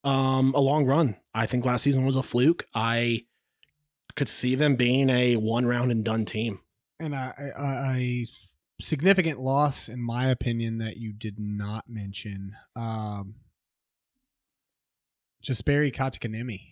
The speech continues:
Speaker 2: uh, going to Carolina.
Speaker 1: Well, I said that, yeah, I guess it's gonna be a loss. I s-, I, I did say they, they came out on top of that transaction.
Speaker 2: Sure, you can
Speaker 1: Yeah.
Speaker 2: come on, but I mean, I,
Speaker 1: Yeah, it's
Speaker 2: I
Speaker 1: still a
Speaker 2: think
Speaker 1: loss,
Speaker 2: that,
Speaker 1: yeah.
Speaker 2: I think that,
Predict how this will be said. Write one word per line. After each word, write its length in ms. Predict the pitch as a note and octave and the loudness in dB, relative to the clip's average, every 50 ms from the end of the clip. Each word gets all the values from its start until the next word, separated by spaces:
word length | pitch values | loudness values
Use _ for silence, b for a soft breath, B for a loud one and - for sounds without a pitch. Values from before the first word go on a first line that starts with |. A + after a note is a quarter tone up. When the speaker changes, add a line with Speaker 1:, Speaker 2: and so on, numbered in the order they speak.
| _ _ - - | _ _ -12 -8
Speaker 2:
uh, 220 | A#2+ A#2 A2 G#2+ | -6 -6 -6 -4
going 320 | G#2 A2+ A2+ A#2 A2+ A2 G#2 | -4 -4 -4 -2 -2 -4 -4
to 340 | - - A2+ A2+ A2+ A2 G#2 | -2 -2 0 0 0 -2 -4
Carolina. 680 | - - A#2+ A#2+ A2 G2+ G2 G2 G2+ G2+ E2+ C#2 - - _ _ - | -4 -4 -4 -4 -4 -4 -6 -8 -8 -10 -10 -14 -16 -18 _ _ 0
Speaker 1:
Well, 100 | D3+ C#3+ | 2 2
I 80 | C#3+ | 4
said 200 | C3+ - D#3+ D3+ | 4 4 4 4
that, 120 | C#3+ D3+ D#3 | 4 6 6
yeah, 240 | F3 F3 E3+ E3+ F#3 F#3+ | 6 8 6 6 4 4
I 80 | F#3+ | 4
guess 180 | F#3+ G#3 F#3+ E3 | 6 6 6 6
it's 140 | E3 C#3+ - | 4 4 4
gonna 140 | D#3+ C3+ C3+ | 4 4 2
be 40 | |
a 40 | C3 | 2
loss. 200 | A#2+ A#2 B2 A#2+ | 2 2 2 2
I 120 | B2 C3+ D3 | 2 2 2
s-, 100 | C#3 - | 2 2
I, 300 | D3 C#3 C#3+ C3+ C#3+ D3+ | 2 0 0 2 2 2
I 40 | D#3 | 4
did 180 | C#3 D#3 D3+ | 4 4 4
say 120 | - D3+ D3 | 4 4 4
they, 260 | C3 B2+ B2+ B2 B2 | 4 4 4 4 4
they 120 | A#2+ B2 | 2 2
came 200 | A#2 - D3 C3+ | 0 0 0 -2
out 140 | B2 A2 - _ _ - | -2 -2 -6 _ _ -4
on 120 | A#2+ A2+ | -4 -4
top 280 | A2 - - A#2+ A#2+ - | -2 -2 -2 -2 0 0
of 80 | A#2+ A2 | 0 0
that 120 | G#2 G2 | 0 0
transaction. 640 | - - B2 A2 G2 F#2+ G2 A#2 - - F#2 F#2+ - _ _ _ b b b b b b b | 0 0 2 2 2 2 0 0 -2 -4 -4 -4 -6 _ _ _ b b b b b b b
Speaker 2:
Sure, 320 | - - - D#4 B3+ F#3 D3 | 2 6 6 8 8 6 6
you 160 | D#3+ F#3+ G#3 | 6 6 6
can 80 | G3 | 6
Speaker 1:
Yeah. 60 | D#3 D#3 | 8 6
Speaker 2:
come 140 | D#3 D3 C#3+ | 8 8 8
on, 160 | C#3+ C#3 C3+ | 6 6 6
but 160 | D3+ D#3+ D#3 E3+ | 4 2 2 2
I 40 | |
mean, 300 | F3 F3 D#3+ D#3+ E3+ E3+ | 2 2 2 2 0 -2
I, 100 | F3 F3 - | -2 2 4
Speaker 1:
Yeah, 100 | A3 E3+ | 4 4
it's 100 | D3 - - | 6 6 6
Speaker 2:
I 20 | |
Speaker 1:
still 140 | C4 C4 A#3+ | 8 8 8
a 20 | |
Speaker 2:
think 120 | F#3 - - | 8 8 6
Speaker 1:
loss, 100 | A2+ - | 6 6
Speaker 2:
that, 100 | F3+ F3 D#3 | 6 6 6
Speaker 1:
yeah. 120 | A#2+ - | 6 4
Speaker 2:
I 60 | E3+ | 2
think 300 | E3 - F#3+ F3+ E3 - | 4 4 2 2 2 2
that, 280 | - F3 D#3+ D#3 - | 2 4 4 4 0